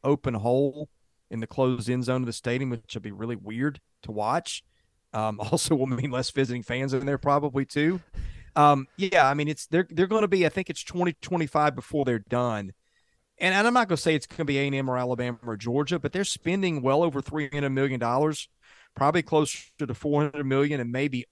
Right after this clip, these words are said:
over that by the time they're done with inflation. Uh, n-, now, some of that won't touch football, but most of it will.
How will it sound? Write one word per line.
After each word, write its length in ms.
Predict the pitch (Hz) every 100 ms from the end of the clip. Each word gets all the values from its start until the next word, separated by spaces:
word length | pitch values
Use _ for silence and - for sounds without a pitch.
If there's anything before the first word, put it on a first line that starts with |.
| -
over 360 | 143 151 135
that 260 | 117 117 -
by 160 | 117 113
the 180 | 110 -
time 280 | - 127 123
they're 100 | 110
done 240 | 104 117
with 140 | 123 110
inflation. 800 | 92 120 123 127 - 104 101 95 _ _ _ -
Uh, 320 | 131 123 123 127 143
n-, 140 | 143
now, 120 | 151 147
some 220 | - 165
of 60 |
that 160 | 151 127
won't 200 | 127 131 _
touch 240 | 131 113 -
football, 540 | 151 151 127 113 113
but 160 | 127 -
most 360 | 131 151 - 127
of 80 |
it 120 | 110 117
will. 360 | 131 143 127